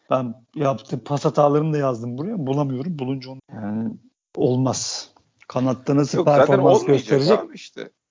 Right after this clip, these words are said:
Speaker 2: Olmayacak.
Speaker 1: Ya abi
Speaker 2: Olmayacak derken şu anlamda olmayacak yani. Hiçbir zaman senin birinci şeyin, e, forvetin,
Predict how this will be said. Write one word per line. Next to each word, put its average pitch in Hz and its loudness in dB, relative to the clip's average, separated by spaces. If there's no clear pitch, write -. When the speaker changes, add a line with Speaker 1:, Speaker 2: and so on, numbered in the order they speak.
Speaker 2:
Olmayacak. 147 -2
Speaker 1:
Ya - 0
abi 139 4
Speaker 2:
Olmayacak 135 0
derken 170 0
şu 139 -2
anlamda 131 -2
olmayacak 92 -6
yani. 92 -6
Hiçbir 143 -14
zaman 107 0
senin 120 -6
birinci 127 -2
şeyin, 117 0
e, 113 -6
forvetin, 101 0